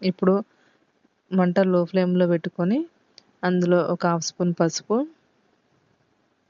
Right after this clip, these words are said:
రుచికి సరిపడా సాల్ట్, ఒక స్పూన్ కారం,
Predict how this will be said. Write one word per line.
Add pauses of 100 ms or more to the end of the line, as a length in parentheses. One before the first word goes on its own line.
(1120)
రుచికి
సరిపడా
సాల్ట్, (2750)
ఒక
స్పూన్
కారం,